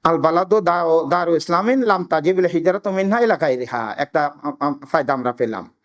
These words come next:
তাবাক্কাল হিজরাতু ওয়াজিবা মিনাল আমাকিনিল্লাতি লা ইয়াতাআত্তা লিল মুসলিমি ইকামাতু আমরি দীনিহি ফিহা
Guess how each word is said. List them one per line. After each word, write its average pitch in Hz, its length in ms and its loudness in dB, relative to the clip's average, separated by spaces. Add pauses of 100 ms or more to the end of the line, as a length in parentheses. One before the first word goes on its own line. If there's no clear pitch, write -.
(600)
তাবাক্কাল 247 580 0
হিজরাতু 240 600 2
ওয়াজিবা 196 680 0 (600)
মিনাল 220 380 2
আমাকিনিল্লাতি 214 880 2
লা 190 240 2
ইয়াতাআত্তা 190 680 -2
লিল 180 200 -2
মুসলিমি 180 440 -2
ইকামাতু 175 680 0
আমরি 165 340 0
দীনিহি 156 760 0
ফিহা 131 680 0